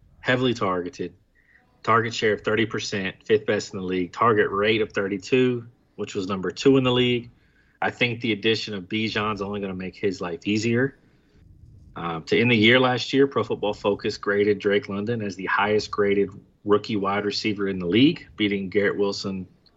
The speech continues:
and Chris Olave. Second in yards, route per run. He just turned twenty-two in July. He's a baby. He's younger than a lot of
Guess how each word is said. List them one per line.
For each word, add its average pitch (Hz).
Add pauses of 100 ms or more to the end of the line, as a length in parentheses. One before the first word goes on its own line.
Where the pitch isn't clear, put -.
(200)
and 127
Chris -
Olave. 90 (1080)
Second 139
in 127
yards, 117 (260)
route 110
per -
run. 85 (280)
He 113
just 139
turned 127
twenty-two 104
in 85
July. 80
He's 92
a 87
baby. 82
He's 110
younger 117
than 104
a 98
lot 98
of 85